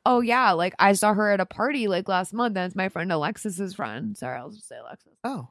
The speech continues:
Speaker 1: And, um, that party, you came to the party at the end of the night.
Speaker 2: Oh, that was that part. Yeah.
Speaker 1: Yeah, but
Speaker 2: I
Speaker 1: we can't say any more than that. But, like, yeah, after, after
Speaker 2: Oh,
Speaker 1: the
Speaker 2: okay.
Speaker 1: dinner. But,
Speaker 2: Can I
Speaker 1: like,
Speaker 2: blow my
Speaker 1: that's
Speaker 2: nose, by the way?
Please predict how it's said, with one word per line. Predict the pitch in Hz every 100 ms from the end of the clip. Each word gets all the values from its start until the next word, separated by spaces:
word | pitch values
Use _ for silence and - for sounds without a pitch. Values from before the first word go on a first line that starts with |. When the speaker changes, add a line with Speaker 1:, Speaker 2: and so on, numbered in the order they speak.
| _ _ -
Speaker 1:
And, | 254 247
um, | 220 202 185 175 - _ _ _ _ _ _ _ -
that | 254 262
party, | 330 339
you | 240 254
came | 302 311 240
to | 202
the | 196
party | 185 147 147 123 - -
at | 214
the | 220
end | 208
of |
the | 220
night. | 233 180 - _ _ -
Speaker 2:
Oh, | 311 370 370 339
that | 226 294 311
was | 294
that | 294 285
part. | - 359
Yeah. | 226 302
Speaker 1:
Yeah, | 262 247 233 - -
but | 247
Speaker 2:
I |
Speaker 1:
we | 254
can't | 247 254 233
say | 240
any | 220
more | 196 190
than | 170 156
that. | 143 131 -
But, | 190 233
like, | 220 208 185
yeah, | 208 175
after, | 208 208 220 208 202
after | 208 196 170
Speaker 2:
Oh, |
Speaker 1:
the | 156
Speaker 2:
okay. | -
Speaker 1:
dinner. | - 175 147 180
But, | 226
Speaker 2:
Can | 226
I |
Speaker 1:
like, | 220
Speaker 2:
blow | 220
my |
Speaker 1:
that's | 202 175
Speaker 2:
nose, | 135 185
by | 160
the | 165
way? | 175